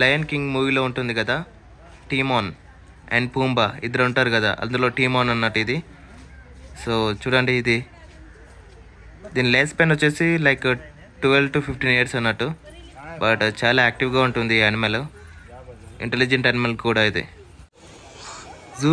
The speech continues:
లోపల క్యాంటీన్ కూడా ఉందండి. ఇక్కడ మనకు ఫుడ్ దొరుకుతుంది and స్నాక్స్, కూల్ డ్రింక్స్ కూడా దొరుకుతాయి. ఇక్కడ నాకు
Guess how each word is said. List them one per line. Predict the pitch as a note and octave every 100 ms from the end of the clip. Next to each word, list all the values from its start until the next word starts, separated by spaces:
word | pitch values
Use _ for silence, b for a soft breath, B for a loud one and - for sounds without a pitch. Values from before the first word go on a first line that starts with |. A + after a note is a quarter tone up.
| E3+
లోపల | E3 D#3 D#3 D3+
క్యాంటీన్ | C#3 D3 C#3+ -
కూడా | C3+ B2+ B2
ఉందండి. | A#2 A2 C3 F3+ - B B -
ఇక్కడ | B2+ C3 C3
మనకు | C3 C3 C3
ఫుడ్ | - C#3 B2+
దొరుకుతుంది | C3 B2 - A#2 A#2+ F3 - - - - - - A2+
and | A#2 G#2+
స్నాక్స్, | - B2+ B2+ - -
కూల్ | C3+ C3
డ్రింక్స్ | C3 A#2+
కూడా | B2 A#2+
దొరుకుతాయి. | A#2 - A2+ A2 D3+ - - C5 C#5+ - _ _ - E3+
ఇక్కడ | G#3+ G3+
నాకు | G3 G3